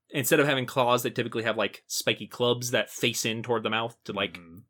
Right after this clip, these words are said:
Speaker 1: roughly grab and shove toward face their prey.
Speaker 2: Sure.
Speaker 1: And they will sometimes have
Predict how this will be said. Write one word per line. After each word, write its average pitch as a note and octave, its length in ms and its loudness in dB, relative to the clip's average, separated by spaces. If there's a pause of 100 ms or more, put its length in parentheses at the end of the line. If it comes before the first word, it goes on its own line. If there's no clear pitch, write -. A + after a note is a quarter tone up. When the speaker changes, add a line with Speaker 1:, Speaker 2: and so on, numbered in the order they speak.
(260)
Speaker 1:
roughly C3+ 560 2
grab B2 400 4
and A2+ 120 -4
shove B2 360 2
toward B2+ 240 2
face - 500 0
their C3 180 4
prey. C#3 280 6
Speaker 2:
Sure. E3+ 260 -10 (300)
Speaker 1:
And C#3+ 200 2
they D3 120 4
will D#3+ 180 4
sometimes D#3+ 480 0
have B2+ 380 0